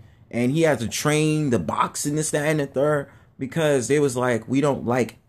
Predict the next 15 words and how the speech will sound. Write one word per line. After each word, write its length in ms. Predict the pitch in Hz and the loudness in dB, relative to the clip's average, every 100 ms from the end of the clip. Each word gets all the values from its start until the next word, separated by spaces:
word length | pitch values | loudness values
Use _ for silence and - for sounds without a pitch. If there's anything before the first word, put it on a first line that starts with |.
| - | -4
niggers 680 | 113 147 107 78 - - - - _ _ _ | 0 2 0 -4 -10 -14 -16 -20 _ _ _
in 120 | 123 123 | -4 -4
a 60 | |
firefighter 640 | 120 120 113 110 101 92 | -2 -2 -2 -2 -4 -4
house." 300 | 104 80 - - | -6 -10 -12 -10
And 100 | 135 | -4
he 80 | 170 | -4
had 120 | 135 | -4
to 60 | - | -8
fight 560 | - - 233 233 - - - - - - - | -14 -2 2 2 0 -8 -20 -20 -20 -20 -8
to 80 | 139 | -6
stay 320 | - 226 285 | -4 -2 2
there. 340 | 262 147 98 - _ _ _ _ _ - | 4 4 2 -4 _ _ _ _ _ -4
You 120 | 185 | 0
understand? 600 | 220 220 233 262 247 | 0 0 2 2 2